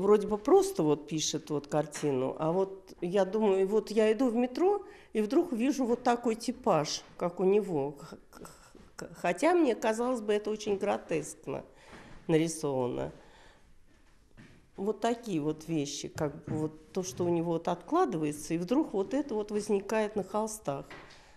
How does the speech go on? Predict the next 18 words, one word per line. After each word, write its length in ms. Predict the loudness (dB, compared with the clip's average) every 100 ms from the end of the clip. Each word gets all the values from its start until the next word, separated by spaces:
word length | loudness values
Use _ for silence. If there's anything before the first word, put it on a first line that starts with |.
| -20 -10
Вот 160 | -8 -6
удивительное 840 | -4 -4 -6 -8 -6 -4 -4 -6
тоже. 500 | -8 -6 -6 -8 -12 -12 -14 -16 -18 -18 -10
Даже 360 | 0 0 2
вот 160 | 0 2
то, 120 | -2
что 180 | 2 2
вот, 200 | 2 0
вот, 260 | -4 -6 -20 -20 -20 -4
вот 320 | 0 0 -2 2
у 100 | 6
него 220 | 6 6
работа 400 | 4 4 0 0
есть, 280 | 0 0 -2
вот 180 | -6
«Мужик 400 | 0 0 2 -2
с 60 | -4
петухом». 800 | -10 -4 -4 -4 -6 -6 -6